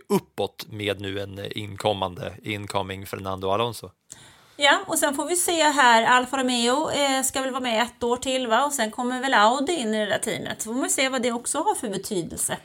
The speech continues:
Speaker 2: för Alfa Romeo.
Speaker 1: Ja, jag har också, jag har också funderat på det där, om det börjar demonteras nu. Alltså att de börjar liksom, ja, ja, nu kör vi bara i, nu kör vi igenom det här bara, så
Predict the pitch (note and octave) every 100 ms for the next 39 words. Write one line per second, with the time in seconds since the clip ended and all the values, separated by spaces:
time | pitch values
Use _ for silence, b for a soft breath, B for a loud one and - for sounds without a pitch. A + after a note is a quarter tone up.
0 | b b b b G#3 G3+ F#3+ - F#3+ C4+
1 | A4 C#3 E3+ F3+ F3 F3+ - F3 D#3 E3+
2 | F3 F3+ B2+ G#2+ G2+ G#2+ G2 F#2+ G2+ G#2
3 | G2+ G#2+ G2+ G#2+ A2+ A2 G#2 - D3+ E3
4 | G2+ - D3+ G2 F#2+ G2+ G2+ G2+ F#2+ F#2
5 | G#2 G2 G2 F2 A2 C3 A2 G#2+ G#2+ G#2+
6 | A2+ G#2 G2 F#2 F#2 F2+ B2 B2 G#2+ G#2
7 | G2+ G2 G#2 F#2+ F2 F#2 F#2 - G2